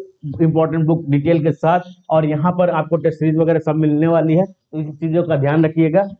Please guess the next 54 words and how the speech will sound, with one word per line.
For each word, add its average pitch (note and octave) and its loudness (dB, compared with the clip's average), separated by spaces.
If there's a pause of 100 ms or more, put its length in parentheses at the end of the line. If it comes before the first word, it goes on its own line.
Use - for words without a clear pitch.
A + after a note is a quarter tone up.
(140)
ये D3+ 0
देख D3 -2
सकते D#3+ 0
हैं D#3 2
यहाँ D3+ 0
पे F#3 -2 (240)
ई D3 -2
ebook D3+ -2
है, D3+ 2
test C#3+ -4
series D3 0
है, E3 2
क्विज़ C#3+ 0
है, D3+ 0
Daily C#3+ 2
क्विज़ C#3 0
है, C#3+ 0
Current C#3+ 0
Affairs C#3 0
है, D#3 0 (300)
और C#3 -8
किताबें D#3 0
तो E3 2
बहुत C3+ -2
सारी C#3 0
किताबें B2+ 0
रहने B2 -2
वाली B2 0
हैं। D#3+ -2 (220)
बहुत B2 -4
जल्दी C3+ 0
और C#3+ 0
भी C3 -2
update B2 -4
आपको B2 -4
इस B2 -6
channel A#2+ 0
पर A#2+ -4
मिलेंगे, C#3 0
इसलिए F3 4
channel C#3+ -2
पर C3 -2
बने C3 2
रहिएगा, C#3 0 (280)
अपने C3+ -6
दोस्तों B2+ -4
के A#2+ -14
साथ B2+ -2
जरूर A2+ -2
share A2 -6
करिएगा। G#2 -12
Thank B2 -8
you A#2 -6
guys। A2 -4